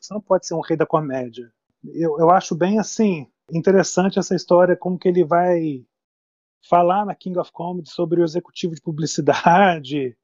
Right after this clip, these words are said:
esse fluxo de sexo e dinheiro que envolve todo o mainstream, as bandas,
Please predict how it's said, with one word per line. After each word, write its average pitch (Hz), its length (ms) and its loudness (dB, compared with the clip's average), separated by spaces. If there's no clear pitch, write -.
esse - 220 -6
fluxo 220 480 0
de 160 100 -12
sexo - 440 -4
e - 20 -10
dinheiro 175 560 -4
que - 180 -8
envolve 170 480 0
todo 165 560 0
o 180 100 -2
mainstream, 165 1080 -2
as 131 260 0
bandas, 156 880 2